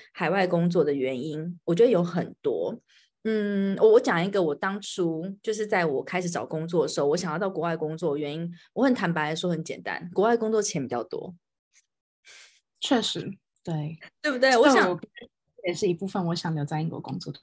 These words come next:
Speaker 2: 原因。
Speaker 1: 是啊，我，我觉得我非常的，包含在课堂上，我也是跟孩子们就直接说，嗯，因为曾经我们看到有些媒体或是有一些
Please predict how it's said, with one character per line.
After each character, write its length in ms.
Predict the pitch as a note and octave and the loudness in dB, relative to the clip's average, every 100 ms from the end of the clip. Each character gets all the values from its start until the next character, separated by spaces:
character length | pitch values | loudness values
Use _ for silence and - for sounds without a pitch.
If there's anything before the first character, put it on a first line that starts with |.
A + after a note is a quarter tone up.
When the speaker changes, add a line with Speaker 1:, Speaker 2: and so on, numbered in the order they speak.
| - | -18
Speaker 2:
原 180 | - - _ | -20 -20 _
因。 120 | - _ _ _ | -20 _ _ _
Speaker 1:
是 300 | - - D4 | -10 -4 0
啊， 240 | G#3+ G3 F#3+ | 2 2 2
我， 180 | G#3 G3+ | 4 4
我 60 | |
觉 140 | A3 D#4 | 2 0
得 100 | D#4+ | 2
我 160 | G#3+ F#3+ | 2 0
非 160 | F#3 D4 | -2 -2
常 240 | A3 F#3 | -2 -4
的， 140 | F#3 F3+ | -4 -4
包 100 | C4 | -4
含 200 | C4+ F#3+ | -2 -4
在 160 | G#3 G#3+ | -4 -4
课 180 | G#3 G3+ | -4 -4
堂 220 | F3+ D3+ | -4 -6
上， 200 | F3 E3+ | -6 -2
我 80 | E3+ | 0
也 40 | C#3 | -2
是 140 | E3+ | -2
跟 220 | F3 F3 | -2 -4
孩 180 | - C#3+ | -6 -8
子 140 | C#3+ | -6
们 160 | D3+ C#3+ | -8 -6
就 60 | E3 | -8
直 120 | C3+ | -6
接 160 | C#3+ D3+ | -2 -2
说， 480 | F3 A#2+ D#2 D2 - - - - | 0 -2 -2 -2 -6 -18 -20 -2
嗯， 220 | F#3 F3+ | -2 0
因 80 | D#4 | 2
为 280 | E4 D4 A#3+ _ _ _ _ _ | 2 0 -4 _ _ _ _ _
曾 280 | - B3 A#3 | -6 -2 0
经 140 | C4+ | 0
我 80 | C4+ | -2
们 140 | E3 E3 | -2 -4
看 120 | G#3 | -4
到 160 | G#3+ | -2
有 80 | E3+ | -2
些 160 | D3+ F#3 | -2 -2
媒 360 | F3+ C#3+ D#3+ | -2 -4 -4
体 320 | E3+ - A#2 - | -8 -10 -10 -2
或 120 | G#3+ | -2
是 120 | G#3 | 2
有 100 | C3+ | 2
一 20 | |
些 320 | - F3 F#3+ | 4 4 2